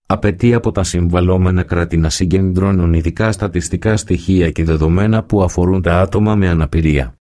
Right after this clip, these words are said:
Οι δράσεις αυτές είναι απαραίτητες προκειμένου τα κράτη να μπορέσουν να σχεδιάσουν και να εφαρμόσουν τις αναγκαίες δράσεις και πολιτικές και να καταστήσουν την εφαρμογή της σύμβασης αποτελεσματική. Τα στατιστικά στοιχεία είναι ανεκτήμητο εργαλείο πολιτικής.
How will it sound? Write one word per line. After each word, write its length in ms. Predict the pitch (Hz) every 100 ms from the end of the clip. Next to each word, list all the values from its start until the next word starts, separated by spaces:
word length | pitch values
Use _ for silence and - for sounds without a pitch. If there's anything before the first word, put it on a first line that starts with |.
| _
Οι 100 | 110
δράσεις 460 | 92 90 90 82 73
αυτές 400 | 80 95 90 -
είναι 200 | 101 92
απαραίτητες 680 | 82 80 82 90 85 76 -
προκειμένου 640 | - 76 - 98 117 120
τα 120 | 110
κράτη 360 | 98 101 98 95
να 160 | 87 82
μπορέσουν 560 | 80 85 107 120 127
να 80 | 113
σχεδιάσουν 680 | - 95 90 98 107 120 117
και 120 | -
να 100 | 98
εφαρμόσουν 680 | 85 82 87 107 107 107 101
τις 160 | 90
αναγκαίες 560 | 92 90 90 95 92 80
δράσεις 440 | 82 90 87 80
και 120 | - 82
πολιτικές 600 | 80 78 82 87 92 -
και 120 | 95
να 120 | 90
καταστήσουν 640 | 90 90 80 - 117 113
την 140 | 107 92
εφαρμογή 560 | 82 80 76 78 87
της 160 | 90 -
σύμβασης 540 | - 85 73 - 90
αποτελεσματική. 960 | 85 82 90 85 82 82 92 - 71 65 - _ _
Τα 120 | - 101
στατιστικά 680 | 104 95 92 90 92 117
στοιχεία 460 | 123 104 87 110 117
είναι 200 | 113 104
ανεκτήμητο 640 | 92 90 - 131 127 -
εργαλείο 640 | 101 90 90 95 117 131 135
πολιτικής. 680 | 107 82 71 - 78 -